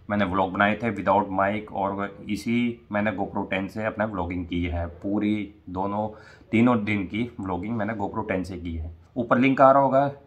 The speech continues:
वहाँ पे जाके क्लिक करके देख सकते हैं, या फिर आखिर में आपको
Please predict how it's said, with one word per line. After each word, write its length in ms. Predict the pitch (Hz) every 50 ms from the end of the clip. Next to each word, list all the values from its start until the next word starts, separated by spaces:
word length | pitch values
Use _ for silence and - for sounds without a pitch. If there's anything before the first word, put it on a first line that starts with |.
| - - - - - - -
वहाँ 240 | 107 98 104 110
पे 180 | 110 - 123 120
जाके 240 | 117 113 107 110 117
क्लिक 220 | - 117 113 113 -
करके 240 | 120 110 - -
देख 180 | 113 113 117 117
सकते 260 | - - - - 131
हैं, 280 | 127 123 131 135 139 123 110
या 180 | 104 113 110
फिर 300 | - - 110 - - - -
आखिर 280 | 95 92 92 - 98 95
में 180 | 98 98 104 104
आपको 400 | 95 87 - - - 101 101